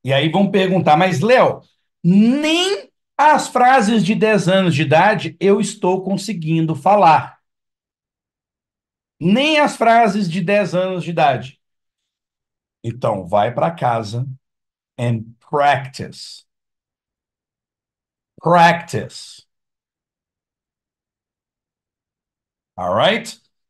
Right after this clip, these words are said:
I'm going. Vou fazer uma pergunta aqui no, eu vou fazer uma pergunta. Pra quem quiser, vocês podem,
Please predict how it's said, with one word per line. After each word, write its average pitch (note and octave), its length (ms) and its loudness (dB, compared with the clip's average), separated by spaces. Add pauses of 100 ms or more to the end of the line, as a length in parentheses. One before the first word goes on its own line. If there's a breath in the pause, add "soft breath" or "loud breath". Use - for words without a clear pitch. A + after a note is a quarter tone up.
(100)
I'm F3 280 0
going. F3 760 2 (1080)
Vou C3+ 140 -6
fazer F#3+ 200 0
uma G3 160 0
pergunta D3 500 0
aqui C3+ 240 -2
no, G#2+ 460 -2 (2500)
eu B2 80 -10
vou C3 120 -4
fazer D3 220 -2
uma D#3 160 -2
pergunta. C3 640 0
Pra C3+ 160 -4
quem A3 160 -2
quiser, E3+ 340 2
vocês D#3+ 140 -6
podem, E3+ 540 0